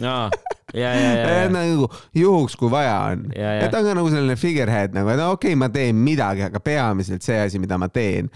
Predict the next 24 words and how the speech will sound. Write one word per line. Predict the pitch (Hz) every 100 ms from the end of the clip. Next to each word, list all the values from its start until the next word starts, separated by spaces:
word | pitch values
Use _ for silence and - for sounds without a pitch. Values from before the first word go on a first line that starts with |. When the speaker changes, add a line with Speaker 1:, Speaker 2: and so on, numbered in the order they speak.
| - -
Speaker 2:
on | 110
lihtsalt, | 104 98 95 - -
noh, | 117 101
ongi | 123 101
see, | 110 95
et | -
ma | 90 104 117
ütlen | 120 - 98
teistele, | 107 113 - 92 92
mida | 101 95
te | 90 95
tegema | 113 95 90
peate. | 87 85 - -
Ja | - -
siis | 98 120
inimesed | 120 95 -
tulevad | 117 104 117
minu | 165 131
juurde | 104 95 95 - _
ja | - 110
ma | 123
otsustan, | 127 127 98 - - - _ _ -
eks | 104 -
ju. | 92